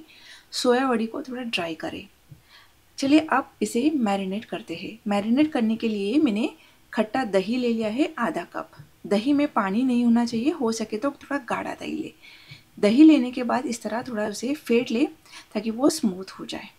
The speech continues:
अब इसमें थोड़ा सा हल्दी पाउडर और लाल मिर्ची पाउडर डालें। तो यहाँ पर मैं कश्मीरी मिर्ची पाउडर और तीखा वाला मिर्ची पाउडर दोनों डाल रही हूँ। साथ ही एक टेबलस्पून धनिया जीरा पाउडर, एक टेबलस्पून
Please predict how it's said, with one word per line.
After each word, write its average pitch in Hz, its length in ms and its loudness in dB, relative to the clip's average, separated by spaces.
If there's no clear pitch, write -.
अब 302 140 6
इसमें 262 340 4
थोड़ा 233 180 0
सा 202 140 -4
हल्दी 190 360 -2
पाउडर 240 520 2
और 233 180 2
लाल 240 220 6
मिर्ची 240 300 2
पाउडर 185 300 -4
डालें। 85 380 -6
तो 226 80 -4
यहाँ 208 240 0
पर 240 100 -2
मैं 233 160 2
कश्मीरी 233 480 -2
मिर्ची 254 260 0
पाउडर 226 380 0
और 240 180 2
तीखा 220 280 -4
वाला 208 180 -2
मिर्ची 185 220 -6
पाउडर 202 340 -2
दोनों 196 240 -2
डाल 185 160 -14
रही 180 160 -10
हूँ। 220 120 -10
साथ 277 280 0
ही 254 160 -2
एक 226 200 2
टेबलस्पून 226 420 -2
धनिया 202 280 -2
जीरा 240 260 -2
पाउडर, 233 360 0
एक 311 300 8
टेबलस्पून 226 600 0